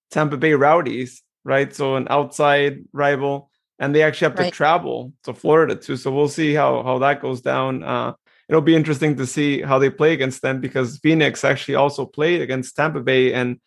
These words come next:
Speaker 1: I believe they didn't do as great. I think they had to get a tie against them over there. So,
Speaker 2: Okay.
Speaker 1: um, well, we'll see. Hopefully Tampa Bay, please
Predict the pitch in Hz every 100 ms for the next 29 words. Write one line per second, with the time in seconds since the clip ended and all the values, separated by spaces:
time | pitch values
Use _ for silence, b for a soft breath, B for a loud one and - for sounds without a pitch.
0 | _ _ _ - 139 131 139 151 156 160
1 | 156 147 127 151 147 - 160 160 156 151
2 | 139 127 151 143 139 123 - - 135 123
3 | - 135 147 175 180 _ - 156 160 -
4 | 170 165 165 165 175 160 139 127 123 B
5 | B B _ _ 156 196 117 117 - -
6 | 147 147 131 170 185 220 185 180 170 190
7 | 170 180 175 160 175 170 151 156 _ 170
8 | 165 151